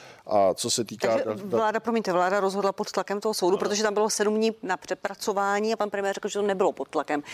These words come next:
Speaker 2: že byste se tak rozhodli tak, jak tak.
Speaker 1: Pro mě osobně je důležité to, že, a já to zopakuju, jestliže soud nějakým způsobem rozhodne,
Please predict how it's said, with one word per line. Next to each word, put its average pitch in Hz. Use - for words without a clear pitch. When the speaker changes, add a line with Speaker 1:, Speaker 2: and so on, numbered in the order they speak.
Speaker 2:
že 175
byste 175
se 294
tak 185
rozhodli 170
tak, -
jak -
tak. -
Speaker 1:
Pro 131
mě 151
osobně 147
je 147
důležité 135
to, 107
že, 113
a 120
já 113
to 120
zopakuju, 107
jestliže 135
soud 143
nějakým 123
způsobem 120
rozhodne, 101